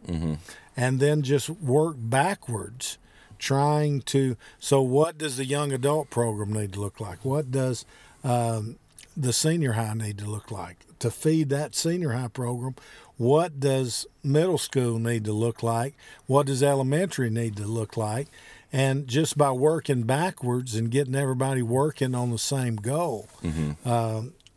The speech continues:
Speaker 2: I know for me, um, then all of a sudden it wasn't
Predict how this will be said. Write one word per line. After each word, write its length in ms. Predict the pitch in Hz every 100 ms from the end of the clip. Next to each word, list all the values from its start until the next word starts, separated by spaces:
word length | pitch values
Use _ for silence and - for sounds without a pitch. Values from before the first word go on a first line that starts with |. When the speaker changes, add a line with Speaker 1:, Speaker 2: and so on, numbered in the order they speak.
| -
Speaker 2:
I 140 | 139
know 220 | 139 131
for 200 | 120 120
me, 500 | 117 135 165 139 117 - - _ _
um, 500 | 117 113 110 104 110 - _ _ _ _ _ _ - -
then 220 | 147 160
all 120 | 170
of 80 | 151
a 40 | 120
sudden 400 | 156 147 139 139
it 220 | 147 135
wasn't 480 | 127 143 147 135 113